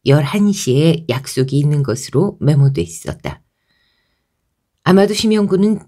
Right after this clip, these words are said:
일곱 시, 열 시, 열한 시 세 가지 약속 중 한 군데서 김현칠로부터 자기 아내 현경숙의 부정에 대한 리포트를 건네받았을 것이다.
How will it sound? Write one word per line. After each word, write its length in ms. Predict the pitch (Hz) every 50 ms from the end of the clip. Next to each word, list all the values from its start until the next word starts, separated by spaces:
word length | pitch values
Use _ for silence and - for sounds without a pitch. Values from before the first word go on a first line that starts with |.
| _ _
일곱 300 | - 165 170 165 165 165
시, 160 | 165 - 185
열 140 | 175 143 135
시, 240 | 135 135 - 165 170
열한 260 | 165 139 131 139 135
시 180 | 135 135 - 170
세 200 | 165 - 165 147
가지 280 | 143 147 147 147 - 170
약속 480 | 160 135 135 - - 117 131 - -
중 260 | - 151 170 180 170 165 - _ _
한 260 | - - 254 247 240
군데서 720 | 233 226 214 196 190 180 160 127 117 - - 87 80 - _ _ _ _ _ _
김현칠로부터 1120 | - - 165 175 165 160 165 - - 156 147 147 139 135 - - - _ - 175 185 170 - - _ _ _
자기 300 | - - 143 143 151 170
아내 300 | 156 123 101 131 135 156
현경숙의 920 | 139 185 190 185 175 165 170 160 160 165 160 - - - - 143 139 139
부정에 520 | - - 135 135 - 156 151 151 147 143 139
대한 320 | 135 131 131 135 135 139
리포트를 600 | 139 123 143 143 - 156 143 - - - 80 80
건네받았을 840 | - - 135 135 139 135 117 - - 151 143 143 143 139 - - 101
것이다. 520 | - - 117 135 - - - 85 85 -